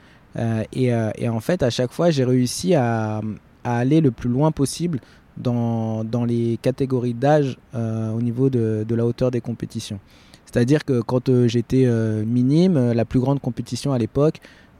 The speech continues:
euh, c'était, euh, les interrégions. Et, euh, je suis allé jusqu'aux interrégions. Quand j'étais cadet, euh, c'était, euh, alors à mon époque, c'était le championnat de France.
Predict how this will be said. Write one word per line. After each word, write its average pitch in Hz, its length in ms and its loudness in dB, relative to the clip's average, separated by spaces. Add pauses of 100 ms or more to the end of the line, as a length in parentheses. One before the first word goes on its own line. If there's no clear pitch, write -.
euh, 117 260 0
c'était, 131 540 2
euh, 120 240 4
les 120 200 2
interrégions. 113 720 0 (160)
Et, 117 200 0
euh, 104 260 -2
je - 40 -8
suis - 140 -4
allé 117 180 0
jusqu'aux 110 340 -4
interrégions. 104 680 -2 (480)
Quand 120 180 -2
j'étais 120 260 -2
cadet, 135 400 4
euh, 113 160 4
c'était, 120 440 -2
euh, 107 120 -2
alors 117 240 -2
à 120 60 -2
mon 120 160 -2
époque, 131 300 0
c'était 123 280 -4
le 120 120 0
championnat 117 420 -2
de - 60 -18
France. - 500 -2